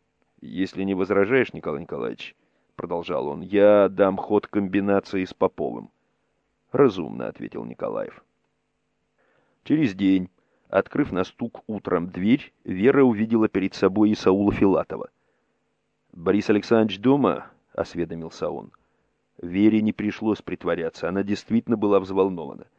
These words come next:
«Вы представляете, позавчера пошли провожать барышню, велели дверь не запирать, и вот до сих пор нет.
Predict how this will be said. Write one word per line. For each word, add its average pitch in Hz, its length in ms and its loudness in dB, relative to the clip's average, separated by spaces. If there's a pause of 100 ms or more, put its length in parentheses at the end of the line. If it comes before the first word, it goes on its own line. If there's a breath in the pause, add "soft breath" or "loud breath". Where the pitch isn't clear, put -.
(560)
«Вы 98 140 -6
представляете, 107 800 0
позавчера 92 760 -2 (420)
пошли 117 320 -2
провожать 95 500 0
барышню, 90 640 -8
велели 120 360 2
дверь 110 360 0
не 110 80 -2
запирать, 92 600 -4
и 98 40 -2
вот 117 300 -2 (720)
до 98 180 -2
сих - 260 -8
пор 110 300 -2
нет. 95 380 -6